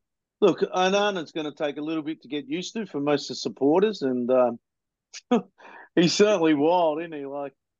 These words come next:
he's, he's nerve-wracking to watch. Uh, but, you know, look, he's got, he's got good feet, and, um, I spoke about it on ours. The thing that makes me more nervous is,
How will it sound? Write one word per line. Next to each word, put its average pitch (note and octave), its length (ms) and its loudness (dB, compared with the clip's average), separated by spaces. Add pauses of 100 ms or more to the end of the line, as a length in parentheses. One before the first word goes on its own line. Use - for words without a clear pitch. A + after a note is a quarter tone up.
(140)
he's, D#3 280 -16
he's D#3 260 -14
nerve-wracking D#3+ 640 2
to C3 80 2
watch. D#3 520 -2 (400)
Uh, C#3+ 320 2 (160)
but, G#3 260 -2
you A3 80 -12
know, G#3 160 -4
look, G3+ 220 -6
he's F3+ 200 -20
got, G3+ 200 -8
he's F3+ 140 -16
got F#3 200 -4
good D#3+ 200 -10
feet, F#3 500 0
and, D#3 340 -8
um, C#3+ 360 -2 (200)
I D3 40 -14
spoke F#3 340 -2
about D3 240 -2
it C#3+ 80 -6
on C3 160 -6
ours. D3+ 320 -2
The C3+ 100 -18
thing E3 200 -12
that D3 140 -8
makes D3+ 260 -6
me C#3 100 -8
more D3 260 0
nervous C#3+ 420 -4
is, B2+ 200 -10